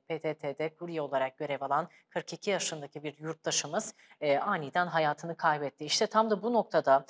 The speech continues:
e, covid döneminde çok konuşuyorduk. Aniden vefat eden yurttaşlarımızı size ağırlıyorduk ve kıymetli bilgilerinize danışıyorduk. E, sıcağa bağlı ölüm artık bizim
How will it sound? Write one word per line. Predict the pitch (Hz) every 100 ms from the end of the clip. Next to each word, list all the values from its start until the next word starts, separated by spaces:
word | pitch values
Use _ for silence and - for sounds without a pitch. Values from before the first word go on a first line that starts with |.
| - -
e, | 139
covid | 135 208 240 -
döneminde | 190 170 160 160
çok | - -
konuşuyorduk. | - 151 139 - 139 151
Aniden | 185 165 143 156 160
vefat | 151 - 156 147
eden | 151 151
yurttaşlarımızı | 151 143 156 139 - 143 143 151 135 - _
size | - 170 170
ağırlıyorduk | 160 156 147 165 156 156 -
ve | 156
kıymetli | - 156 143 160
bilgilerinize | 151 147 156 151 180 170
danışıyorduk. | 156 - - 127 185 - - - -
E, | 143 135 139
sıcağa | - 202 233 277
bağlı | 240 180 151 147 151
ölüm | 156 151
artık | 135 160 208 -
bizim | 185 214 196